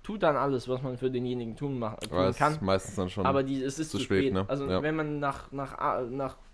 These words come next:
Speaker 1: ich sag jetzt mal, eine Viertelstunde nach dem, nach dem Tod eintrifft, also nachdem er umgekippt ist
Speaker 2: Mhm.
Speaker 1: und keiner was gemacht hat, ist die Sache gelaufen. Also,
Speaker 2: Ja.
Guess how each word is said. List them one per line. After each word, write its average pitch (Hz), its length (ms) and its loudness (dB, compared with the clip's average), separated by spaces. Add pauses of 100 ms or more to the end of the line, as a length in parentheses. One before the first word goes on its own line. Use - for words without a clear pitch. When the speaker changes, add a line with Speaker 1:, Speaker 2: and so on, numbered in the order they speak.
Speaker 1:
ich - 120 -12
sag 143 160 0
jetzt 139 160 -4
mal, 131 220 -2
eine 135 160 -6
Viertelstunde 160 580 0
nach 135 240 2
dem, 120 400 -4
nach 127 160 -4
dem 113 380 -6 (360)
Tod 151 240 -2
eintrifft, 147 460 -2 (100)
also 113 160 -8
nachdem 113 320 -8
er 110 60 -4
umgekippt 135 440 -2
ist 113 120 10
Speaker 2:
Mhm. 104 100 6 (300)
Speaker 1:
und 131 140 -4
keiner 143 280 0
was 123 160 -4
gemacht 117 320 -4
hat, 98 140 -10
ist - 160 -14
die 107 80 -12
Sache 98 240 -8
gelaufen. 107 400 -8 (120)
Also, 104 200 -4
Speaker 2:
Ja. 90 120 2